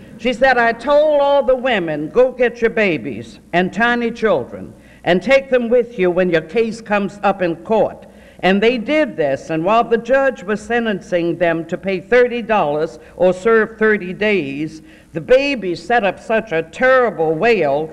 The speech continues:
that you could hardly hear the old judge. I whispered to the women to tell the judge that the miners' wives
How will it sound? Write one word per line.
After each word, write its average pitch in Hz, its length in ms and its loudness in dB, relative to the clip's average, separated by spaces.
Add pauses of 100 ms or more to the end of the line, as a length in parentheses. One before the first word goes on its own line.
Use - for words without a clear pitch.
(240)
that 202 240 0
you 247 140 0
could 233 220 0
hardly 262 520 0
hear 233 300 0
the 233 180 -2
old 214 320 2
judge. 165 560 0 (540)
I 175 120 4
whispered 262 1000 0
to 214 140 -6
the 214 120 -2
women 147 540 -2 (360)
to 180 120 2
tell 226 400 0
the 214 140 -4
judge 170 520 -2
that 165 200 -2
the 165 80 -2
miners' 185 520 -2
wives 170 560 0